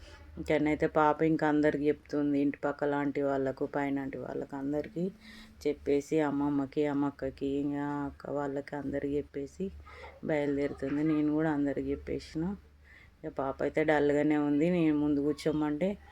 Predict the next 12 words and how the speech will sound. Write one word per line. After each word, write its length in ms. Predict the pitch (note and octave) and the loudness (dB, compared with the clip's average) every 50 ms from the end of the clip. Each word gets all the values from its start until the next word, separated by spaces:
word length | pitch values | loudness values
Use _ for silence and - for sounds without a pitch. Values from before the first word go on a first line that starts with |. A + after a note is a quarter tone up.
| - - - - - - - | -20 -20 -20 -20 -18 -8 -2
"ఏ 80 | - D#3 | 0 2
వద్దులే, 480 | D3+ D3+ C#3+ C#3+ C#3 D#3 D3 D#3 D#3 | 4 2 2 4 4 4 6 6 6
నేను 200 | D#3+ D#3+ D#3+ D#3 C#3+ | 6 6 6 6 6
వెనక 240 | C#3 D3 C#3+ C#3+ | 4 4 4 4
పడుకుంటా, 640 | D3 C#3+ D3 D3 D3 C#3+ - D3 C#3+ D3 C#3+ D3+ D#3 | 4 4 4 4 2 2 2 2 2 2 2 2 2
మార్నింగ్ 460 | D#3 D3+ D3 C#3+ C#3+ C#3 C#3 C#3+ C#3+ | 2 2 2 2 2 2 2 2 2
లేచిన 380 | C#3 C#3 C#3+ - - - D3+ D3 | 2 2 0 -2 -2 -2 -2 -2
కదా" 240 | C#3+ C3+ C3 C3 C3+ | -2 -2 -2 -2 -2
అనింది. 580 | - C#3+ D3 D3 D3 C#3+ C#3+ C#3+ D#3+ F#3 G3+ - - - - - - - - - - - - - - - - | -2 -2 -2 -2 -2 -2 -2 -2 -4 -4 -6 -8 -12 -18 -20 -20 -20 -20 -20 -20 -20 -20 -20 -20 -20 -16 -12
ఇంకా 220 | - D3 - C#3+ | -12 -8 -4 -2
వెనకనే 460 | C#3+ C#3+ C#3+ C3+ - C#3+ C#3+ D3+ D3 D3 | -2 0 0 -2 -2 0 0 2 2 2
కూర్చుంది. 720 | C#3+ C#3+ C#3+ - - - C#3+ C#3+ C#3+ D3 D#3 E3+ F#3 G3+ | 0 -2 -2 -4 -6 -8 -6 -2 -2 0 0 0 0 -2